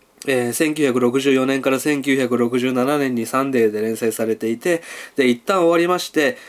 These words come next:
「新お化けの九太郎」として千九百七十一年から千九百七十三年まで、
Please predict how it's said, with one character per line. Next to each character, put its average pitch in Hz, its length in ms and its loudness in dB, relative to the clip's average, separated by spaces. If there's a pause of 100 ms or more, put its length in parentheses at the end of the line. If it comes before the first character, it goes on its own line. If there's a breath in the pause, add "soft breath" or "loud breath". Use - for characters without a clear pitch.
(120)
「新 190 400 2
お 180 60 2
化 190 140 2
け 180 100 0
の 143 80 0
九 135 140 2
太 135 180 2
郎」 131 160 0
と 135 100 0
し 123 80 -4
て 170 140 2
千 156 200 0
九 139 140 0
百 123 160 0
七 135 240 2
十 127 200 0
一 113 200 -4
年 170 160 2
か 160 80 -2
ら 180 160 2
千 147 200 0
九 127 120 -2
百 117 160 -2
七 120 220 -2
十 113 140 -2
三 117 260 -4
年 123 180 2
ま 131 100 2
で、 127 200 2